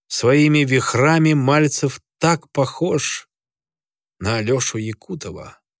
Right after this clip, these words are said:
Неужели придется взвалить на себя непосильный груз, жить под угрозой разоблачения? Роман словно бы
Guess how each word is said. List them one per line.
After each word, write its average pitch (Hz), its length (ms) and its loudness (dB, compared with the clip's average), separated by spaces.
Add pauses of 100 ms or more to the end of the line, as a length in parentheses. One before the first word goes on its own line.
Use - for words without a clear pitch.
(1200)
Неужели 107 460 -2
придется 117 480 -2
взвалить 107 580 -2
на 113 60 -6
себя 110 280 -4
непосильный 107 680 -4
груз, 101 680 -4 (760)
жить - 680 -2 (420)
под 95 160 -2
угрозой 104 520 2
разоблачения? 101 1000 -6 (1800)
Роман 139 420 2
словно 151 600 2
бы 143 240 0